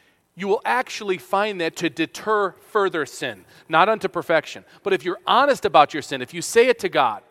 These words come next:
sometimes you have to say it to somebody else, this will be used of God to help you refrain from further sin. That's one of the benefits of this forgiveness we know is our, we know when we sin, he will not cast us off.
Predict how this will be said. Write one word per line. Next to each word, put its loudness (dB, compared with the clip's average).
sometimes 2
you 0
have 0
to -8
say 2
it 0
to -12
somebody -2
else, -4
this -8
will -8
be -10
used -8
of -4
God -2
to -8
help -6
you -10
refrain -6
from -6
further -4
sin. -8
That's -4
one -4
of -2
the -2
benefits -2
of -4
this -4
forgiveness -4
we -6
know -2
is -4
our, -2
we -8
know 0
when -2
we -4
sin, -4
he -10
will -8
not 0
cast -4
us -8
off. 0